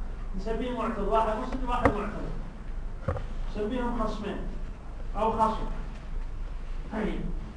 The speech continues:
قال: "لأننا إذا لم نقل بهذا، إذا لم نقل بهذا الشرط"، ركزوا، إيش هو؟ إيش المقصود مثلا؟ الآن ركزوا معي. الآن نحن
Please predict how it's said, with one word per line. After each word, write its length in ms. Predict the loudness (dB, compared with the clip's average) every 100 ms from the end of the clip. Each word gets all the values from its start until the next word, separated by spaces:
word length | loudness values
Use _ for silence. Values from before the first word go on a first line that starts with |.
| -4 -4 -4 -6 -4 -4 -4 -6 -8 -6 -4 2 10
قال: 240 | 10 10
"لأننا 680 | 8 6 4 2 4 4 2
إذا 500 | 2 4 6 6 4
لم 80 | 2
نقل 260 | 2 2 2
بهذا، 640 | 2 2 2 2 0 0 0
إذا 280 | 2 2 2
لم 100 | 0
نقل 240 | 0 2
بهذا 400 | 2 2 2 2
الشرط"، 440 | 0 0 0 -2 -2 -2 -2 -2
ركزوا، 360 | -2 0 0
إيش 160 | 0 2
هو؟ 220 | 0 0 -2 -4 -6 -8 -2 2
إيش 140 | 4
المقصود 440 | 4 4 2 2 2
مثلا؟ 200 | 2 0
الآن 300 | 2 2 2
ركزوا 380 | 0 0 0
معي. 500 | 0 0 0 0 0 2
الآن 260 | 2 2
نحن 200 | 2 0